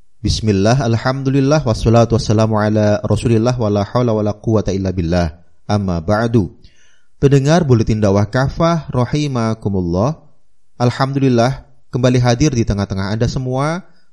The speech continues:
Buletin Dakwah Kafah kali ini edisi dua ratus enam puluh delapan, tujuh belas Rabiul Akhir seribu empat ratus empat puluh empat Hijriah, sebelas November dua ribu dua puluh dua Masehi.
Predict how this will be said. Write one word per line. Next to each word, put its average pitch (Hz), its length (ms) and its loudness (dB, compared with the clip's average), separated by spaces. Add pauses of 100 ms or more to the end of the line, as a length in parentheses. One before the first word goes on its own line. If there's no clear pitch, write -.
(120)
Buletin 131 240 0
Dakwah 151 240 2
Kafah 160 400 -2
kali 123 320 -4
ini 127 160 -6
edisi 110 240 -2
dua 95 240 0
ratus 113 240 -4
enam 92 240 -6
puluh 101 240 -4
delapan, 98 720 -4 (480)
tujuh 87 160 -4
belas 104 240 2
Rabiul 110 320 0
Akhir 147 320 -2
seribu 98 480 -4
empat 98 320 -2
ratus - 160 -6
empat 110 160 -2
puluh 107 240 -2
empat 98 240 -4
Hijriah, 85 560 -4 (320)
sebelas 113 400 0
November 131 400 2
dua 113 160 2
ribu 110 240 0
dua 104 160 0
puluh 107 160 -2
dua 113 480 -2
Masehi. 92 640 -4